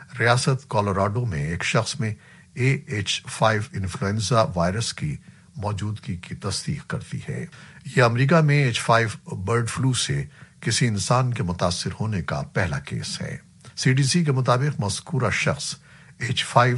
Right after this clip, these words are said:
این ون برڈ فلو سے مشتبہ طور پر متاثرہ پولٹری کے پرندوں کو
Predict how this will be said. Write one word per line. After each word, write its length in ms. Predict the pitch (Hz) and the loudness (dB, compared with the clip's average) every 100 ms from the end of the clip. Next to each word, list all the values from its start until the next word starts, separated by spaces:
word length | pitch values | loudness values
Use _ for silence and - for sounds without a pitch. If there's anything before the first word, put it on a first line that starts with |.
| 135 - - - | -4 -12 -12 -2
این 240 | 120 120 95 | 0 2 0
ون 220 | 107 90 - - | 0 0 -4 -8
برڈ 240 | - 113 110 | -2 0 0
فلو 240 | - 120 | -2 -2
سے 160 | 113 92 | -2 -2
مشتبہ 420 | 82 - 107 87 | -2 -2 -2 -2
طور 240 | - 110 | -2 -2
پر 200 | 113 117 104 - - - - | 0 -2 -6 -8 -20 -12 -6
متاثرہ 580 | 101 101 117 - 139 127 | -2 2 2 2 2 0
پولٹری 480 | 107 107 98 - | 0 -4 -4 -2
کے 120 | 113 - | -4 -4
پرندوں 560 | - 90 87 90 | -2 -2 -2 -2
کو 60 | 117 | -4